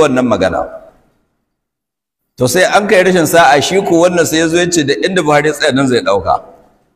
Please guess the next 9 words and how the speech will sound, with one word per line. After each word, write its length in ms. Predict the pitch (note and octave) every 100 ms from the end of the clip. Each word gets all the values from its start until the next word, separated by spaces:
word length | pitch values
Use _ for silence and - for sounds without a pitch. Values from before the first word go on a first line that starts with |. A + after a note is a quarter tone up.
| _ _ _ - - _ _ -
To 100 | A#2+ -
anniyar 380 | B2+ E3 E3 -
ka 60 | E3
muna 260 | D#3+ E3
ma 140 | D3+ D#3
nasiha, 760 | C3+ - C3+ A#2+ E2 - -
sake, 400 | - A2+ A2+ A2+
sake 320 | - A2+ A#2+
lale. 640 | A#2 B2+ B2+ A2+ - -